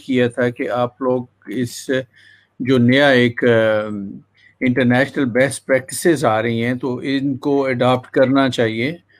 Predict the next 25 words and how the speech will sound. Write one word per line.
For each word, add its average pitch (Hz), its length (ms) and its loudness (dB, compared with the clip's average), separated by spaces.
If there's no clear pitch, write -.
और 131 340 4
उसमें 147 960 0
ये 131 300 -2
चीज़ें 135 320 -4
सामने 135 360 -2
आई। 135 120 2
But 147 180 -2
obviously 175 680 2
ये 156 220 2
process 151 580 0
ऐसा 147 200 0
है 147 200 2
कि 147 140 -6
इसमें 139 360 -4
time 135 280 -4
लगता 123 300 -2
है, 123 300 -2
अ, 123 300 -8
और 131 280 2
आईएसओ 185 680 2
nineteen 156 580 0
thousand 160 400 -2
six - 360 -4
hundred 143 380 -4
compliance 139 580 -2